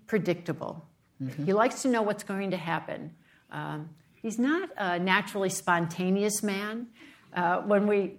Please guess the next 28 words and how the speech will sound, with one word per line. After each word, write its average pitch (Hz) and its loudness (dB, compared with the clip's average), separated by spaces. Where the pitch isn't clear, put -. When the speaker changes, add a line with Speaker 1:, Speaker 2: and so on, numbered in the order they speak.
Speaker 1:
heard 214 6
him 208 2
say 202 4
in 175 -2
November 180 2
that 175 2
line 175 2
to 190 2
rebuke 185 0
President 175 2
Trump, 185 2
"There 165 6
are 180 6
no 180 2
Obama 180 8
judges, 185 4
there 170 6
are 180 6
no 180 4
Trump 180 4
judges, 175 0
there 175 2
are 180 0
no 180 -2
Bush 175 -2
or 180 -6
Clinton 185 -4
judges," 180 0